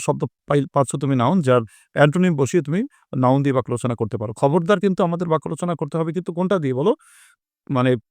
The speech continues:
পরবর্তী শব্দ দিয়ে, গ্রামার অংশে, দ্বিতীয়, মানে ডান পাশের যে শব্দটা,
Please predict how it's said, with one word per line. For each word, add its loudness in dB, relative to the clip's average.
পরবর্তী 4
শব্দ -2
দিয়ে, -2
গ্রামার 2
অংশে, -4
দ্বিতীয়, 2
মানে -2
ডান 4
পাশের -2
যে -6
শব্দটা, -4